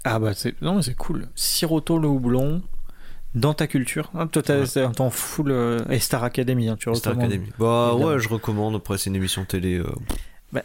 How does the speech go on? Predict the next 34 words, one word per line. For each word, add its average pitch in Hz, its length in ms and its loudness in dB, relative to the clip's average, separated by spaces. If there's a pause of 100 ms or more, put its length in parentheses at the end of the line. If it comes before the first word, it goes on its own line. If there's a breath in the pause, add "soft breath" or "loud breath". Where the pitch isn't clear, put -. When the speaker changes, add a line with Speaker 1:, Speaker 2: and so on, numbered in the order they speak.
Speaker 1:
je 104 260 0
sais 147 140 -2
que 123 160 -4
j'avais 107 180 2
regardé 110 220 2
la 107 60 0
première 117 500 -2
saison 113 260 0
parce - 140 -10
que - 100 -10
c'était 101 240 -4
pile 110 320 -6
quand 110 320 -6
c'était - 240 -6
Speaker 2:
Ouais. 104 60 0
Speaker 1:
le 104 60 2
lancement, 131 440 -2
mais 107 140 -2
après, 101 300 -6 (200)
Speaker 2:
C'est - 60 -6
vrai 107 100 0
que 104 60 -6
moi, 123 80 2
j'ai 110 100 -2
des 104 80 0
parents 110 220 0
qui 104 100 -2
ont 107 80 2
dit : « 101 140 2
Ouais, 139 260 4
tu 127 100 -2
regardes 117 260 0
pas 113 140 0
ça. » 117 220 -2